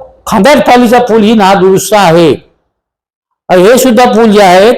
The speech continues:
या पुलाला जर मार्ग काढायचा असेल, तर ते पूल व्हायला पाहिजेत.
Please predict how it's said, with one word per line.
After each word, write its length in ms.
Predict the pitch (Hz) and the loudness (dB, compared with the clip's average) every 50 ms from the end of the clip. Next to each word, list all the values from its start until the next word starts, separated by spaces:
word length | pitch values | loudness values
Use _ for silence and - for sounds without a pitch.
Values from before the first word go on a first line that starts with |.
| - - - | -6 -6 -4
या 240 | 170 175 196 233 262 262 | -2 0 0 0 0 0
पुलाला 460 | - 233 233 240 233 233 233 240 240 | 0 0 2 2 2 2 2 2 2
जर 200 | 226 226 247 240 | 2 2 0 0
मार्ग 440 | 214 202 208 226 247 226 240 226 202 | 0 0 0 0 2 2 2 0 2
काढायचा 320 | 214 208 202 196 185 202 | 0 0 0 0 0 -2
असेल, 280 | 180 - 220 220 214 - | -2 0 -2 -2 -2 -2
तर 60 | 208 | -6
ते 160 | - - 220 | -2 -2 -4
पूल 220 | 226 - 226 233 | -4 -2 -2 0
व्हायला 280 | 220 202 208 214 226 226 | 2 2 2 2 2 0
पाहिजेत. 440 | 214 226 220 220 220 226 233 202 | 0 0 0 0 2 2 0 0